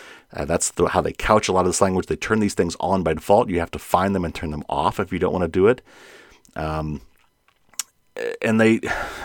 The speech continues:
and if you didn't know they were doing it, you wouldn't even know to go look for the setting to turn it off. Um, and that's kind of his point.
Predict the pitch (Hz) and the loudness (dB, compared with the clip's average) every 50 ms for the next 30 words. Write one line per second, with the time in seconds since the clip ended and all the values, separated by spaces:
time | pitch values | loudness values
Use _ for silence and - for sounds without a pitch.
0 | - - - _ _ - 90 98 95 - 147 151 156 147 120 104 117 123 117 113 | -14 -16 -18 _ _ -8 -6 -6 -6 -6 -4 -6 -4 -2 0 2 4 4 4 4
1 | 101 95 90 120 123 104 98 104 - 113 113 117 123 120 117 113 107 107 98 104 | 2 4 4 4 4 4 4 2 2 2 2 4 4 4 2 0 0 0 2 2
2 | 113 107 101 - 92 92 98 101 - - 87 80 - - 101 87 76 69 67 _ | 2 2 4 4 4 4 2 -2 0 -2 -4 -2 0 2 2 2 2 -2 -10 _
3 | _ - - - - - - - - - - - - _ - - - 90 85 80 | _ -20 -20 -20 -20 -20 -20 -20 -20 -20 -20 -20 -14 _ -8 -4 -2 0 0 0
4 | 78 71 - - - - - - - - - _ - 170 160 160 - - 78 80 | 0 -2 -4 -4 -6 -12 -16 -18 -20 -20 -18 _ -8 -6 -4 -4 -4 -4 -6 -8
5 | - - 85 - 101 - - - 92 87 80 76 - - - 85 71 - - | -8 -6 -4 -2 -2 -2 2 2 2 2 2 -2 -8 -4 -6 -6 -6 -6 -12